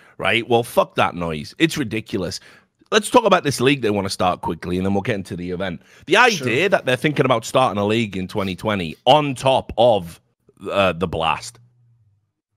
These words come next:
Speaker 1: Uh, like, have you not fucking learned anything? Have you not learned anything? Like,
Speaker 2: And
Speaker 1: we're
Speaker 2: like I
Speaker 1: all
Speaker 2: said before,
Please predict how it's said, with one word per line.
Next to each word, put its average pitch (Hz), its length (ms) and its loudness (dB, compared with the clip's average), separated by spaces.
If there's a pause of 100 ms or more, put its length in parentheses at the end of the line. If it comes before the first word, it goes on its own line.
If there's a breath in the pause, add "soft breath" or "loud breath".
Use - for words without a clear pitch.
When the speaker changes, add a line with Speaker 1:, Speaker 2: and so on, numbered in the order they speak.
(460)
Speaker 1:
Uh, 110 60 -10 (600)
like, 135 220 6
have 147 200 4
you 147 100 2
not 147 220 4
fucking 127 320 0
learned 113 200 4
anything? 98 480 -2 (760)
Have 127 160 2
you 139 100 2
not 151 340 2
learned 131 280 6
anything? 110 520 -4 (420)
Like, 123 260 0
Speaker 2:
And 294 180 2
Speaker 1:
we're 151 80 8
Speaker 2:
like 202 120 6
I 185 60 8
Speaker 1:
all 196 120 8
Speaker 2:
said 254 320 0
before, 180 680 -2